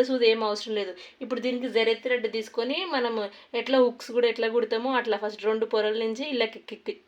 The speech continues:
ఎక్కించుకోవాలి. ఎక్కించుకొని ముడేసుకోవాలి ఫస్ట్. ఇప్పుడు ముడించుకో-, ముడేసుకున్న తర్వాత ఇంకా ఇప్పుడు కుడతా చూడండి. ఇప్పుడైతే ఇట్లా ఫస్ట్ ఇట్లా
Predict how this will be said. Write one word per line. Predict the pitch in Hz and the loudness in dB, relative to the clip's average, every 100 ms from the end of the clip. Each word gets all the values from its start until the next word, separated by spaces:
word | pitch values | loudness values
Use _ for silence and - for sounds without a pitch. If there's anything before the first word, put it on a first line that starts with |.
| - | -8
ఎక్కించుకోవాలి. | - 240 - 208 190 - - - - - - - 247 | -4 -6 -2 -2 -2 -8 -20 -18 -16 -18 -20 -12 -4
ఎక్కించుకొని | 269 254 254 294 339 | -4 0 0 2 2
ముడేసుకోవాలి | 247 208 - 196 196 190 | 4 4 0 -6 -6 -10
ఫస్ట్. | - - - _ _ _ _ _ _ _ - 240 | -10 -16 -18 _ _ _ _ _ _ _ -8 -4
ఇప్పుడు | 247 240 | -2 0
ముడించుకో-, | 233 240 214 214 254 - 240 | -2 -4 -8 -10 -10 -14 -4
ముడేసుకున్న | 240 226 226 214 202 | 0 0 -2 -4 -2
తర్వాత | 202 269 | 0 2
ఇంకా | 240 190 | 2 0
ఇప్పుడు | 202 196 | 0 0
కుడతా | 190 185 185 | 0 0 0
చూడండి. | 175 175 214 277 _ _ _ _ _ _ _ _ _ _ _ - _ _ - 254 | 0 -2 -4 -10 _ _ _ _ _ _ _ _ _ _ _ -20 _ _ -12 -8
ఇప్పుడైతే | 233 247 262 | 2 2 4
ఇట్లా | 262 262 | 0 0
ఫస్ట్ | 269 226 | -4 -4
ఇట్లా | 214 | -6